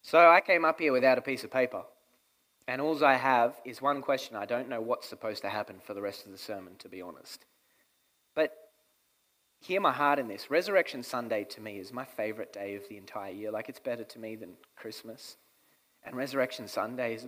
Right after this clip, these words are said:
my most important Sunday of the year, I feel. And, like, I wanted to preach a message that would be like, I wanted to touch on the death.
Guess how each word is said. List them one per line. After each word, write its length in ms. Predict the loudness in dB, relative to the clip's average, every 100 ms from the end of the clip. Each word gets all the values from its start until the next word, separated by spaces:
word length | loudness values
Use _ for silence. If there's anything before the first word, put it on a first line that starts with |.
| -16
my 180 | -12 -10
most 300 | -8 -10 -12
important 420 | -14 -10 -10 -10
Sunday 400 | -12 -12 -8 -6
of 60 | -6
the 80 | -6
year, 300 | -2 -2 -2
I 140 | -6 -14
feel. 220 | -16 -16 -18 _ _ _ _ _ _ _ _
And, 180 | -14 -4
like, 240 | -2 0 2
I 60 |
wanted 260 | 2 0 -4
to 80 | -8
preach 340 | -8 -8 -6
a 40 | -6
message 400 | -6 -6 -10 -10
that 140 | -14
would 140 | -14 -12
be 120 | -8
like, 420 | -6 -8 -14 -20 _ _ _ _ _ _
I 60 | -8
wanted 220 | -6 -6
to 80 | -8
touch 340 | -2 -2 -2
on 80 | -10
the 80 | -4
death. 320 | 0 0